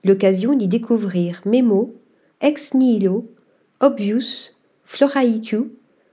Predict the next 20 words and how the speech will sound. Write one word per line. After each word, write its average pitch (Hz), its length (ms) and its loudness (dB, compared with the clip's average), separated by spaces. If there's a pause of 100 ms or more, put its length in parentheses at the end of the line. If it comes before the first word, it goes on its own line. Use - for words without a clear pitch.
(120)
et 208 140 2
tant 254 160 2
d'autres 262 380 0
marques 208 420 -4
alternatives. 180 920 -6 (920)
Cet 185 320 -4
itinéraire 233 840 -2 (240)
accueille 185 540 -2
également 196 520 -2 (480)
des 190 160 -2
expositions 247 800 -2 (260)
multidisciplinaires 214 1400 0 (280)
qui - 180 -6
explorent 269 520 -2
la 180 120 0
nature 196 520 -4
transversale 226 800 -4
de 196 80 -2
la 208 140 -2
beauté. 175 500 -6